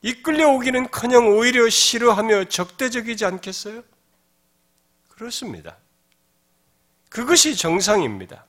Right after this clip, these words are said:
그래서 예로부터 오늘날까지 수많은 사람들이 그렇게 생각하고 있습니다. 그렇게 반응을 보이죠. 그러나 우리는 지금 놀랍게도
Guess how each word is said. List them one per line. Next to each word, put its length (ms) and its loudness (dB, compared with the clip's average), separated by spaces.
그래서 360 0
예로부터 560 -2
오늘날까지 880 -4
수많은 540 4
사람들이 400 -2
그렇게 320 -12
생각하고 580 -12
있습니다. 420 -12
그렇게 320 -6
반응을 440 -2
보이죠. 400 -8
그러나 320 2
우리는 460 2
지금 360 -6
놀랍게도 800 -8